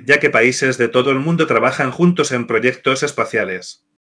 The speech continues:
¿Cómo la exploración espacial influye en la ciencia? La exploración del espacio no solo se trata de enviar cohetes al espacio.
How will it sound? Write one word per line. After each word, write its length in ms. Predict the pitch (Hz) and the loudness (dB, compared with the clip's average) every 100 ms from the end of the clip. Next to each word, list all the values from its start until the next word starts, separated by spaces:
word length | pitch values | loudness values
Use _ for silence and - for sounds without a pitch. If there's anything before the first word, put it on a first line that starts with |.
| _ | _
¿Cómo 240 | 120 120 156 | -4 0 2
la 80 | |
exploración 680 | 131 - 127 110 104 123 113 | 0 -2 -4 -4 -2 -4 -4
espacial 600 | 113 - 104 131 131 123 | -8 -8 -4 0 0 0
influye 480 | 117 107 135 180 170 | -6 -6 0 2 2
en 120 | 131 | 0
la 120 | 110 | -2
ciencia? 460 | - 135 147 151 120 | -2 -4 -2 -2 0
La 120 | 120 | 0
exploración 600 | 113 - 117 107 - 117 | -2 -4 -4 -4 -4 -4
del 160 | 107 104 | -4 -6
espacio 480 | - 123 117 135 117 | -4 -2 -2 -4 -4
no 220 | 151 175 | -2 0
solo 340 | - 165 151 | 2 2 2
se 160 | - 131 | 0 -2
trata 420 | - 120 - 110 | 0 -2 -2 -2
de 120 | 117 | 0
enviar 340 | 113 113 120 - | 0 2 0 2
cohetes 400 | 113 110 127 135 | -2 -2 -2 -2
al 120 | 123 | -2
espacio. 600 | 107 - 98 98 90 | -4 -4 -8 -8 -14